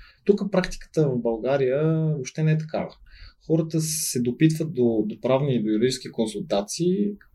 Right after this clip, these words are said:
не по-, много по-често до счетоводители, но до юристи и адвокати много рядко. Допитва се до тях едва когато нещата са до такава степен, а,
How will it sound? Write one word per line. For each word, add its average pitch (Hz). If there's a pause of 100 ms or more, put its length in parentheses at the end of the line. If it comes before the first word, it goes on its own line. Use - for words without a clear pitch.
(540)
не 127 (540)
по-, 135
много 147
по-често 151
до 131
счетоводители, 160
но 135
до 131
юристи 156
и 127
адвокати 160
много 135
рядко. - (420)
Допитва 185
се 160
до -
тях 190
едва 175
когато 165
нещата 160
са 156
до 120
такава 156
степен, 123
а, 95